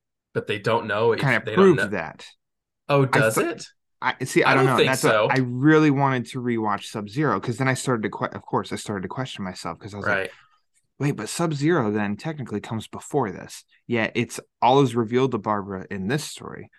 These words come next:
Speaker 2: But yet Sub-Zero,
Speaker 1: Right.
Speaker 2: I thought that they knew 'cause I know specifically they are on a date and then she gets,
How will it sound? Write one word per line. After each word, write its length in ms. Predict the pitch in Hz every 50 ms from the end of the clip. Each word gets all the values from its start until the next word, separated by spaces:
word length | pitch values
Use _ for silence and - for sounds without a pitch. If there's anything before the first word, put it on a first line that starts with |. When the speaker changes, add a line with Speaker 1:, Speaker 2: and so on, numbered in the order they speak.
| _ _ _ _ -
Speaker 2:
But 80 | 113 120
yet 100 | 123 117
Sub-Zero, 480 | - - 156 135 117 131 175 202 170
Speaker 1:
Right. 120 | 143 104 127
Speaker 2:
I 60 | 151
thought 300 | 147 - - 117 127 -
that 140 | - 113 -
they 100 | 117 107
knew 240 | 107 127 175 156 107
'cause 120 | - -
I 100 | 117 107
know 140 | 104 107 104
specifically 600 | 101 - - 107 - 117 104 101 101 - - 98
they 160 | 90 90 87
are 200 | - 113 160 185
on 120 | 147 101 92
a 80 | 90
date 320 | 85 90 85 85 - - -
and 100 | - 92
then 100 | 95 92
she 160 | 92 - - 95
gets, 380 | 95 82 - - - - -